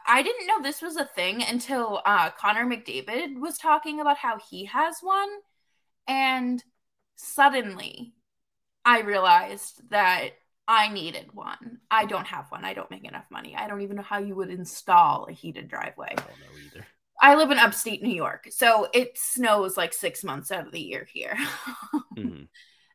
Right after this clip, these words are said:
Speaker 1: But it's, um, the Flames are a very different team. I think that they are a more mature team. I think that they are a highly skilled team.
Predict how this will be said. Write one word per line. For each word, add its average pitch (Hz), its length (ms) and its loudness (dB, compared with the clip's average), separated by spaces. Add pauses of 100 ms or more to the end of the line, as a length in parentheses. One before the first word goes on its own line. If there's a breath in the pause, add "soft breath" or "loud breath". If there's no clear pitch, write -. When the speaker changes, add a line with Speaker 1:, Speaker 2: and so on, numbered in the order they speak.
Speaker 1:
But 208 420 4 (220)
it's, 240 380 -2
um, 254 580 4 (920)
the 254 100 -8
Flames 320 580 -4
are 247 220 0
a 233 100 -2
very 214 280 0
different 196 380 -10
team. - 380 -18 (360)
I 214 80 -2
think 208 200 -10
that 202 120 -14
they 190 120 0
are 180 140 0
a 180 100 -2
more 175 240 -8
mature 175 420 -10
team. 277 420 -10 (420)
I 196 120 0
think 190 280 -8
that 190 220 -8
they 185 340 -2
are 175 480 0 (600)
a 208 80 2
highly 185 760 -2
skilled 190 880 -4
team. 330 460 -6